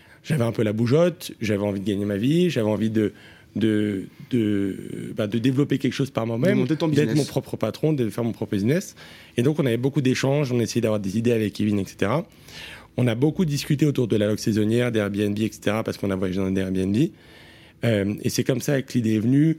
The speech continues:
Speaker 1: en rentrant à Paris. Moi, au bout d'un an, je suis rentré à Paris. Euh, et
Speaker 2: À
Speaker 1: on
Speaker 2: quel
Speaker 1: s'est
Speaker 2: âge vous avez lancé ?
Speaker 1: On a lancé ça en deux mille seize.
Speaker 2: Ouais.
Speaker 1: Euh, on avait vingt-cinq ans, vingt-six ans.
Speaker 2: D'accord.
Speaker 1: Et, euh, et en fait, si tu veux,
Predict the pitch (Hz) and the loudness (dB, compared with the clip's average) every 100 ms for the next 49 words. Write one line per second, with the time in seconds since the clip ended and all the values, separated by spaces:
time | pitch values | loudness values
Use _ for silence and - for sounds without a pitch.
0 | - - - - 131 127 - 139 131 127 | -6 -20 -18 -2 0 0 0 -4 -2 -2
1 | 131 131 123 117 104 113 120 131 131 - | 0 0 0 0 0 0 0 0 -2 -2
2 | 101 101 - 104 95 95 139 - - - | -2 -2 -2 -4 -2 -2 -2 -4 -16 -20
3 | - - - _ 117 110 101 101 120 110 | -20 -20 -20 _ 0 0 0 0 0 2
4 | 131 139 156 131 131 123 120 135 147 - | 2 2 0 -4 -2 -2 -2 -6 -8 -12
5 | _ _ _ - 98 107 104 101 - 127 | _ _ _ -2 0 2 2 0 0 0
6 | - 107 101 101 101 92 - 117 123 143 | 0 0 2 2 2 0 0 2 2 0
7 | - - - - 95 95 117 - 104 98 | -6 -14 -20 -14 -10 -8 -10 -4 0 2
8 | 98 95 92 107 107 - 107 107 98 101 | 2 2 2 2 0 -2 -4 -2 -4 -2
9 | 113 95 - 107 98 78 - _ _ _ | -2 -2 -4 -8 -8 -14 -20 _ _ _
10 | _ _ _ - - - _ - 107 104 | _ _ _ -20 -20 -20 _ -2 0 2
11 | 101 98 98 - - - - - - 107 | 0 -2 -4 -8 -10 -10 -12 -12 -2 -2
12 | 95 143 - 117 127 117 147 175 | 0 -2 -4 -2 0 4 4 2